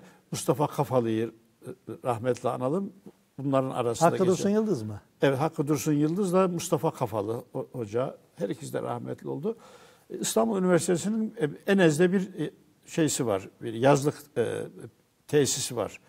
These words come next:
Speaker 1: o şekilde. Ve aileler oraya gidiyorlar. Hemen, e,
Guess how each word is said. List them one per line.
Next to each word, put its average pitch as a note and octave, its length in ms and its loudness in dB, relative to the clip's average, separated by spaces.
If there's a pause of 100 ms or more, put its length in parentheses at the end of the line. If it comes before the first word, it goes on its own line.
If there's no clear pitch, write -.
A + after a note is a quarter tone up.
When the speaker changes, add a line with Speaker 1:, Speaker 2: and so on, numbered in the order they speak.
(180)
Speaker 1:
o - 60 -8
şekilde. B2 460 -6 (400)
Ve A#3+ 200 6
aileler F3+ 480 6
oraya F3 260 8
gidiyorlar. D3 640 6
Hemen, C#3 340 2 (100)
e, A#2+ 120 -2